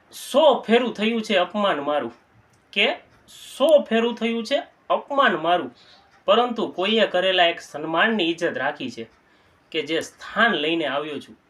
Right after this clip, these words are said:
એ સ્થાનની ઇજ્જત રાખી છે. અને જો હું એક આહ ભરું, કે જો હું એક આહ ભરું, તો હલાવી દઉં તારા આખા આસનને પણ.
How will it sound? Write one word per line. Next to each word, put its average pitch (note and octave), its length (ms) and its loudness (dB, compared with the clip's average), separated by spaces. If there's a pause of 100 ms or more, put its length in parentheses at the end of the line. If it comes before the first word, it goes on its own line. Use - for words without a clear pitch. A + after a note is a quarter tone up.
એ C3+ 60 -14
સ્થાનની D3+ 640 -6
ઇજ્જત C3 220 -6
રાખી A2 360 -8
છે. G#2+ 120 -16 (1300)
અને F#3+ 160 2
જો G3 160 2
હું A#3 240 6
એક B3 220 0 (240)
આહ G#3+ 320 4
ભરું, A3 400 2 (540)
કે D3+ 100 -4
જો D#3 160 -2
હું F#3+ 200 -2
એક G#3+ 220 0 (340)
આહ F#3+ 300 4
ભરું, A3 380 0 (600)
તો F#3+ 320 -6
હલાવી G3 460 0
દઉં A3 220 4
તારા A3 200 4
આખા G3 300 0
આસનને F#3 640 0
પણ. A#2 260 -8